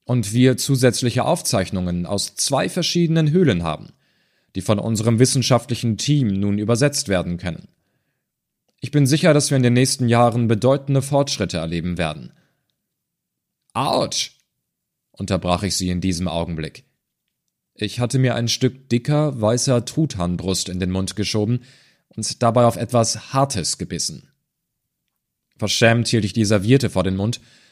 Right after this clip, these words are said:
und hatte gleich darauf eine kleine Kugel herausgefischt,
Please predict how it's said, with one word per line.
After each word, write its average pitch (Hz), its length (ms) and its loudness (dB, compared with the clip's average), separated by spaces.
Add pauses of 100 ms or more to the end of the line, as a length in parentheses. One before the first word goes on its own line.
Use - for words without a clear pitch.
(260)
und - 300 -10
hatte 113 180 -2
gleich 110 240 2
darauf 104 500 0
eine 117 260 0
kleine 113 420 0
Kugel 127 400 2
herausgefischt, 87 840 -2